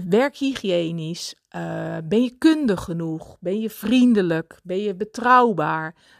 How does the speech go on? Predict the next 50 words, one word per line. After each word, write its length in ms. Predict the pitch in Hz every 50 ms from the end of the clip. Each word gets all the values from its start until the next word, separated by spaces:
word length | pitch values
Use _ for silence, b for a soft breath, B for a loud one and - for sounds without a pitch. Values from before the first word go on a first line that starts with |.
| b b _
Eh, 120 | _ 185 170
heb 360 | 165 160 160 160 190 214 -
je 100 | - 247
een 100 | 233 233
luisterend 560 | 240 240 240 247 240 - - 214 226 220 - -
oor?" 540 | - 254 269 254 220 180 170 175 190 220 - _
En 240 | _ 208 202 208 208 b b b b b b b b b b
weet 140 | - 226 -
je, 120 | 294 -
ga 320 | - - - 254 277 285
zo 200 | 269 - 277 262
maar 200 | 254 240 233 214
door. 280 | 190 220 226 180 143 143
Dus, 200 | 147 175 196 233 - _
dus 480 | - 202 - 226 226 220 - - - - _ _ _ _ _ _ _ _ _
van 300 | _ - 208 196 190 -
ons 440 | - 226 254 294 339 339 - - -
als, 460 | - - 165 165 - - - - _ _ _ _
eh, 220 | - 175 160 156
vakvrouwen 720 | 147 - - 170 208 - - - 247 247 247 262 277 277 240
wordt 200 | 175 165 175 - _
echt 280 | - 180 190 - -
wel 460 | - 202 185 180 185 185 185 196 - _ _ _ _
eisen 380 | - 147 135 147 - - 156
gesteld, 520 | - 147 - - - 147 143 127 - - -
hè? 160 | - 254 339 440 427
En 80 | -
die 120 | 190 165 -
eisen 300 | 208 220 247 247 - -
stellen, 320 | - - 226 233 240 233
die 100 | 190 180
mogen 420 | 165 165 160 156 143 - 151 - -
klanten 380 | - 226 269 349 349 - 294
aan 100 | 269 262
ons 120 | 269 254 -
stellen, 360 | - 269 233 240 254 254 240
maar 140 | 208 170 165
die 180 | 160 151 - _
stellen 300 | - - - 160 165 170
we 60 | 214
ook 100 | 214 226
aan 80 | 214
onszelf, 520 | 196 190 - - - - 147 139 - - -
hè? 200 | - 269 349 381
We 80 | 311
willen 220 | 202 160 139 147 151
betrouwbaar 540 | 175 - - 254 247 254 247 214 220 214 214
zijn, 480 | - 208 190 190 190 190 190 185 170
we 100 | 151 147
willen 360 | 147 160 165 156 156 151 156